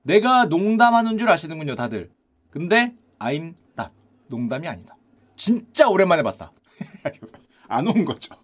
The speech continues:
거기 안 왔어. 안 와서 "나는 진짜 농담이 아니라 진짜 오랜만에 봤는데 네가 나한테 그걸 할 거라고도 몰랐는데 와, 이 자식 진짜 오랜만이네." 라고 했더니 사람들이 웃은 거죠. 농담인 줄 알고. 그게 농담이 아니었다는 거죠.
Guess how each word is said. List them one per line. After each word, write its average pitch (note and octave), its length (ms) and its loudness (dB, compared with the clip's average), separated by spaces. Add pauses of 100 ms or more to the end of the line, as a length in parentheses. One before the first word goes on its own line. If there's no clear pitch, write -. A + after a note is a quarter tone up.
(160)
거기 - 280 -2
안 C#3+ 200 6
왔어. C3+ 420 -2 (420)
안 A3+ 180 6
와서 C#4+ 500 4
"나는 D#4 360 4
진짜 D#4+ 260 2
농담이 D4+ 300 4
아니라 C4 340 4
진짜 F4+ 380 0
오랜만에 C#4+ 420 4
봤는데 A3 380 2
네가 A#3+ 340 4
나한테 A#3+ 500 2
그걸 B3 300 2
할 C4 200 2
거라고도 B3+ 460 4
몰랐는데 A3 640 2 (240)
와, B3+ 380 6
이 F#3 120 -2
자식 - 240 4
진짜 F#4+ 280 2
오랜만이네." C4+ 520 4
라고 A3+ 180 2
했더니 A3 180 2
사람들이 C4 340 0
웃은 A#3 260 -2
거죠. B3 180 0
농담인 A#3+ 420 2
줄 G#3 100 6
알고. A#2+ 340 -2
그게 C#3+ 120 -18
농담이 D3 680 -10
아니었다는 D#3 540 -12
거죠. D#3 240 -14